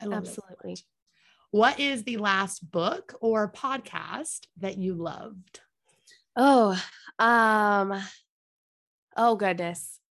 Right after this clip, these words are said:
Speaker 2: I read
Speaker 1: <laughs>
Speaker 2: so much, which I think you know this. I'm
Speaker 1: Yeah.
Speaker 2: like, I have, like, eight books that I'm actively
Speaker 1: Yep.
Speaker 2: reading at the moment. Can I go back? I'm actively rereading for, like, the four hundredth time, one of my
Speaker 1: <laughs>
Speaker 2: favorite books of all time. And I feel like this might be a cop out, but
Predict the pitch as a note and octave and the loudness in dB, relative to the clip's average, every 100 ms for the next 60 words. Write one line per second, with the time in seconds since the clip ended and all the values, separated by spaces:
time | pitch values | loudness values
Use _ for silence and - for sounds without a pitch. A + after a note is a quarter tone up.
0 | _ - A3+ A#3 B3 A#3 A3 A3+ G#3+ G3 | _ 2 6 8 6 6 4 4 4 4
1 | F3+ G#3 A3+ A3 B3 A#3+ A#3 F#3+ F#3 F#3 | 2 0 2 2 2 2 0 0 0 -2
2 | - A3+ A#3 B3+ A3+ - - A3+ B3+ C4 | 0 2 2 2 0 -2 -2 0 2 0
3 | A#3+ A#3 - A3+ G#3 G#3+ - A3+ G3+ F#3 | -2 -8 -4 -6 -4 -6 -6 -8 -4 -4
4 | - F#3+ G3 F3+ F#3+ F#3+ F#3+ F3+ F#3 G3+ | -6 -6 -4 -2 -2 -4 -4 -2 0 -2
5 | - _ _ _ _ _ _ _ _ _ | -6 _ _ _ _ _ _ _ _ _
6 | - - C#4+ C#4+ D4 E4 A#3+ A3+ - A#3 | -20 -4 0 2 4 2 2 0 0 -2
7 | A#3+ A#3 _ - E3+ A#3+ D4 C4 B3+ A#3+ | -2 -6 _ -6 -4 -2 -4 -4 -4 -4
8 | G#3+ A3+ G#3 G#3+ A3 A#3 A3 G3 G3 G3+ | -4 -4 -4 -4 -4 -6 -6 -8 -10 -8
9 | G3+ F#3+ G3+ G3+ - G3+ G3 A3 D#4+ E4 | -6 -4 -4 -6 -6 -4 0 2 4 4
10 | D#4+ G#3+ G3 G#3+ A3 - G3+ G3 G#3 G3+ | 2 0 -4 -4 -4 -6 -4 -2 0 0
11 | G#3+ G3 G#3 G#3 G#3 G3+ G#3 G3 G3+ - | -2 -4 -4 -6 -6 -6 -6 -4 -8 -4
12 | F3+ F3+ G#3+ A#3 - - G#3+ | -4 0 0 0 -2 -4 -4